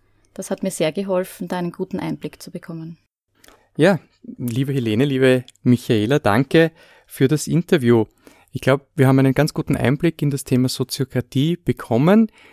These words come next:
Speaker 2: Wer sich mehr für das Thema Soziokratie interessiert, der kann wahrscheinlich auch auf euch zukommen, euch anrufen. Wir werden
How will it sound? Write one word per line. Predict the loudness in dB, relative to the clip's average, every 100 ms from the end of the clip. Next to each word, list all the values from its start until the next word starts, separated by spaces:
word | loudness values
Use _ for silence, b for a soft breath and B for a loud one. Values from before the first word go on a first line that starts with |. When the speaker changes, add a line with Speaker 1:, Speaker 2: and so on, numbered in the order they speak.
| b 0
Speaker 2:
Wer | 2 2
sich | 0 -8 -6
mehr | -4 0 2 2 2
für | 0
das | -2
Thema | -2 0 0
Soziokratie | -2 -8 -6 -6 -4 -2
interessiert, | -2 -2 -8 -6 -4 -4 -4 -14 -8
der | -8
kann | -4 -2 -2 -6 _ _ _ _
wahrscheinlich | -6 -4 -2 -2 -2
auch | 0 2 2 0 _
auf | -14 -4
euch | 0 0 0 -10 _
zukommen, | -8 -2 0 2 0 -2 0
euch | 0 0 -2
anrufen. | 0 0 0 -2 -2
Wir | 2
werden | 2 4 2